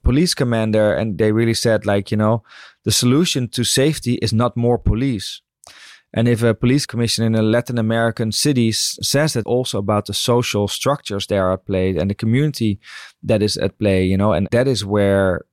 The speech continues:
safety begins. But it's also, of course, of alcohol and substances and, uh, et cetera.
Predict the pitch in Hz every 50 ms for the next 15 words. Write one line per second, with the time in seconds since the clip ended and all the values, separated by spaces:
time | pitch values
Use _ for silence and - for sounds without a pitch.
0 | _ _ - - - - 127 131 131 - - 104 95 104 90 117 139 127 98 80
1 | - - - - - 117 113 104 92 107 104 104 - - 107 107 - - - 117
2 | 117 117 113 113 - - 95 110 - - - - 98 101 - - 113 113 107 -
3 | - 110 107 104 104 104 104 101 104 98 98 - - - 110 98 - - 101 101
4 | - - 101 101 101 - - 101 98 90 - - 92 - - - - - 113 123
5 | - - 98 92 95